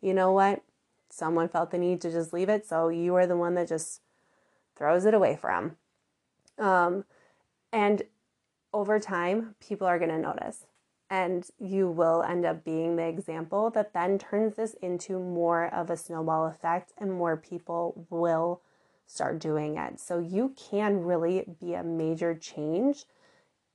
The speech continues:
in society, in the world, in your small little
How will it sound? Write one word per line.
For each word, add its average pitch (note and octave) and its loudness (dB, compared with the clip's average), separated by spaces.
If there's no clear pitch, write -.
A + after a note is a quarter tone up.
in C4+ 8
society, F3 0
in B3+ 4
the A#3+ 6
world, F3+ 4
in B3+ 4
your B3 4
small G#3+ 0
little G3+ 2